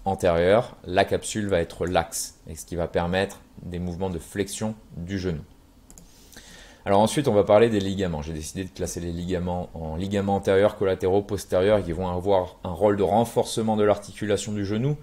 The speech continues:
mais également offrir de la stabilité dans les différents axes de mouvement qu'offre le genou. Donc on va commencer avec les ligaments antérieurs qui vont venir renforcer la capsule et on va parler tout de suite des ailerons rotuliens.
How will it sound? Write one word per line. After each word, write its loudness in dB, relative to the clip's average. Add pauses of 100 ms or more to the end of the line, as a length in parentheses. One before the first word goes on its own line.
(440)
mais 0
également 4
offrir 2
de 2
la 0
stabilité 2
dans -2
les -2
différents 0
axes 0
de -6
mouvement -6 (220)
qu'offre 2 (180)
le 0
genou. -2 (640)
Donc -6
on 2
va 8
commencer 2
avec 0
les -2
ligaments 0
antérieurs -2
qui -16
vont -8
venir -4
renforcer -4
la -2
capsule -2 (240)
et -2
on -8
va -4
parler -2
tout -14
de -18
suite -6
des -2 (200)
ailerons 2 (480)
rotuliens. 0